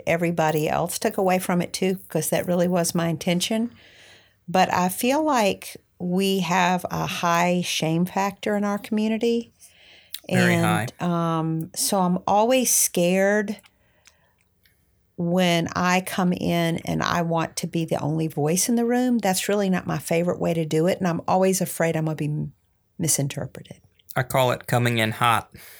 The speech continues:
Speaker 1: Yeah, I did kinda, I mean, I, I did feel a little bit like a televangelist, you know, <laughs> like, um,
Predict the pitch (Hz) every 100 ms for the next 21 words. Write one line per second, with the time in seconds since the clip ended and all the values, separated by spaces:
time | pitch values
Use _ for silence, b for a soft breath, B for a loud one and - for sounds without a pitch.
0 | B B B B B 165 151 - 185 208
1 | 208 208 208 - 208 185 175 - 185 190
2 | 175 170 190 196 190 - B B B B
3 | B _ 190 185 185 - 196 220 247 -
4 | 247 247 254 262 254 254 262 262 269 269
5 | - 233 240 247 220 226 240 220 202 202
6 | 208 220 254 - - - - 214 208 202
7 | 202 214 196 196 190 - - B B B
8 | B B B B 185 185 175 175 170 175
9 | 170 170